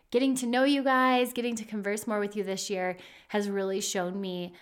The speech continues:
where I can best support you. So stay tuned because I've got some really exciting things coming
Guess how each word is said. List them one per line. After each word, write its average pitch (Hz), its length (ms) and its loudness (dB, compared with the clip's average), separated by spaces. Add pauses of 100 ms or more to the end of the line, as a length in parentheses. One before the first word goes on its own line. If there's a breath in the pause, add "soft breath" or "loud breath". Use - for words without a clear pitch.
(360 loud breath)
where 220 260 2
I 294 80 2
can 285 280 2
best - 500 -4
support 226 560 -4
you. 175 100 -6
So 214 300 2
stay 214 720 0
tuned 262 800 4
because 214 340 -2
I've 190 160 4
got 202 140 0
some 233 120 0
really 196 200 0
exciting 180 320 -4
things 170 240 -8
coming 165 400 -8